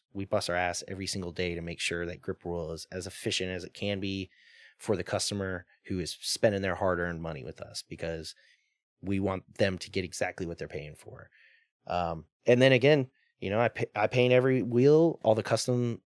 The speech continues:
wood, you know, we use the wood grain wheels and we do all the custom paint work and stuff. So if you got something crazy in your mind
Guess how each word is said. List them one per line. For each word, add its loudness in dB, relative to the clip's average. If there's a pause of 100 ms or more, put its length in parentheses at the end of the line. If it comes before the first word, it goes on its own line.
(120)
wood, 2
you -6
know, -2
we -4
use -4
the -2
wood -2
grain 0
wheels -2
and -6
we -6
do -4
all 0
the -6
custom -8
paint -6
work -6
and -10
stuff. -4 (840)
So -6
if -12
you -4
got 2
something -2
crazy 0 (680)
in -4
your 0
mind 2